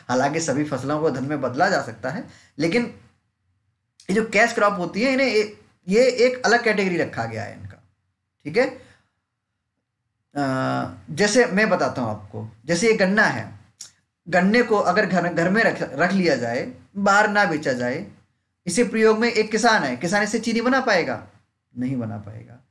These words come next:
इसे एक इंडस्ट्री की आवश्यकता होगी। तो ऐसे मान के चलिए, ऐसी फसलें जिन्हें इंडस्ट्री, कारखानों या उद्योगों की ज़रूरत होती है आगे प्रोसेस करने के लिए, वो फसलें क्या होती हैं? कैश क्रॉप होती हैं, ठीक है।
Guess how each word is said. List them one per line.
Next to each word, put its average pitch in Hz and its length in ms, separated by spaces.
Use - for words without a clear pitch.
इसे 208 260
एक 233 180
इंडस्ट्री 220 360
की 208 100
आवश्यकता 165 420
होगी। 120 280
तो 208 100
ऐसे 196 280
मान 190 200
के 180 80
चलिए, 175 380
ऐसी 190 260
फसलें 180 520
जिन्हें 180 260
इंडस्ट्री, 185 800
कारखानों 175 500
या 202 80
उद्योगों 180 420
की 185 120
ज़रूरत 156 300
होती 131 260
है 220 200
आगे 170 380
प्रोसेस 202 360
करने 147 280
के 120 80
लिए, 151 220
वो 190 300
फसलें 180 240
क्या 185 100
होती 165 240
हैं? 214 140
कैश 160 200
क्रॉप 135 300
होती 110 240
हैं, - 160
ठीक 151 140
है। 269 100